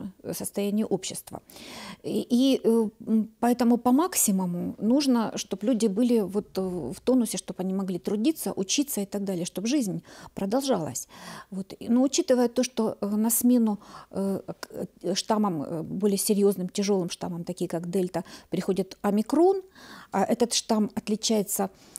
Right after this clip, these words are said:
высокой заразностью, что мы щас видим по цифрам заболеваемости, но у него очень короткий, э, инкубационный период,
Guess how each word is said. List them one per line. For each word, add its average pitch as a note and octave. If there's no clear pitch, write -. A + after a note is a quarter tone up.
высокой G#3
заразностью, G#3
что -
мы G#3
щас G#3
видим G3+
по G#3
цифрам G3+
заболеваемости, F#3+
но C4
у B3
него C4
очень B3
короткий, A#3+
э, F#3+
инкубационный G#3+
период, G3+